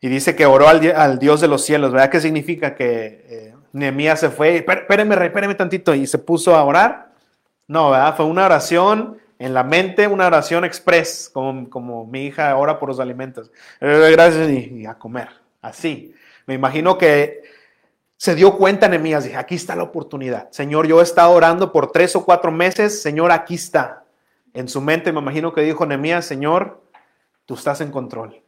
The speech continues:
Señor, dame las palabras." No sé cuáles hayan sido su, sus palabras exactas, pero fue una oración que hizo en su mente y adelante. Y es lo que quiero que nosotros tengamos cuidado, hermanos. Cuando estemos orando por cualquiera, por cualquier situación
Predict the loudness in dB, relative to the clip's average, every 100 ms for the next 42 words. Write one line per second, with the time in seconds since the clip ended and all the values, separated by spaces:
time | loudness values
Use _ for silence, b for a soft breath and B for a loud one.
0 | _ _ -10 -6 -6 -6 -18 _ _ _
1 | _ -12 -8 -8 -8 -10 -10 -10 -8 -10
2 | -14 -14 -12 -6 -6 -4 -2 -2 -4 -8
3 | -10 -10 -12 -14 -16 -18 b b b -12
4 | -8 -2 0 2 2 -2 -2 -2 -2 -4
5 | -4 -4 -4 0 0 0 -2 -2 0 -2
6 | -2 -8 -8 -4 -4 0 0 0 -4 -20
7 | _ _ _ -4 -4 -4 -8 -12 -20 _
8 | _ _ _ _ _ _ _ _ -10 -8
9 | -10 -10 -6 -4 -4 -8 -10 -12 -12 -12
10 | -8 -4 -4 -4 -12 -10 -10 -10 -14 -20
11 | -20 -18 -12 -10 -10 -6 -4 -4 -6 -8
12 | -10 -8 -8 -6 -6 -8 -8 -4 -2 -2
13 | -6 B B -6 -2 -2 0 -4 -2 -4
14 | -6 -6 -6 -6 -6 -10